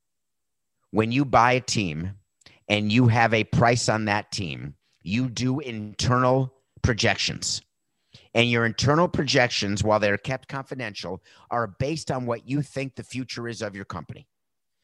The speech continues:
Let's say it's not a sports team. Let's say it's a regular company that manufactures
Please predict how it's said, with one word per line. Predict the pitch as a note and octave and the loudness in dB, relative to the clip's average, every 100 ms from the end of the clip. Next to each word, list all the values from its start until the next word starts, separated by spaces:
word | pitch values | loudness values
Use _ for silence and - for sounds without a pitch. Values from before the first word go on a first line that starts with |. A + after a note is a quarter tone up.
| _ _ | _ _
Let's | G#2 A2+ | -10 -8
say | B2+ | -8
it's | A#2+ | -8
not | A#2 A2+ | -10 -10
a | |
sports | - C#3 C#3+ | -8 -6 -6
team. | - F2 | -8 -8
Let's | E2+ | -4
say | G#2 | -4
it's | F#2+ | -4
a | |
regular | F2 A2 G#2+ | -4 -4 -4
company | A2 G#2 A2+ | -8 -8 -6
that | G#2+ G2+ _ | -6 -8 _
manufactures | F2+ G2 G#2+ - G2 G#2 - G#2 G2+ - | -6 -4 -6 -4 -4 -2 -4 -4 -6 -8